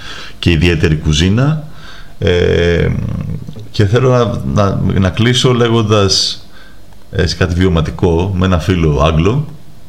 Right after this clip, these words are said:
Πήγαμε παρέα στο Μουσείο της Ακρόπολης, τον φιλοξενούσα για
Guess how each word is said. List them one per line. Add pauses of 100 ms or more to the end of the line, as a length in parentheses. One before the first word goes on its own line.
(360)
Πήγαμε
παρέα
στο
Μουσείο
της
Ακρόπολης,
τον
φιλοξενούσα
για